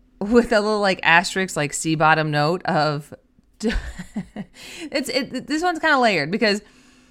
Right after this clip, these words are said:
sometimes I see people hiring for things that they don't actually need. So, for example, going back to that yoga instructor, sh-, if she had paid, 'cause, you know, website, building a website and paying someone to do that, it's not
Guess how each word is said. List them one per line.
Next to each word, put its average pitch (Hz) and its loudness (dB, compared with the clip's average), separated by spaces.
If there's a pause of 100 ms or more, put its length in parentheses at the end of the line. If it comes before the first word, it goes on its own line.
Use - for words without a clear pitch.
(220)
sometimes 339 2
I 339 4
see 262 -2
people 233 0
hiring 208 4
for 202 -2
things 190 -2
that 190 -4
they 175 0
don't 170 -2
actually 147 -4
need. 107 -8 (340)
So, 196 0
for 233 0
example, 190 0 (100)
going 208 0
back 190 4
to 185 -8
that 170 2
yoga 156 -2
instructor, - -10 (1700)
sh-, - -6
if 214 -4
she 302 0
had 302 2
paid, 208 0
'cause, 233 -4
you 277 0
know, 247 -2
website, 262 0
building 339 0
a 370 0
website 339 4
and 180 -4
paying 247 -4
someone 170 -6
to 175 -10
do 220 -2
that, 170 2
it's 247 -6
not 330 0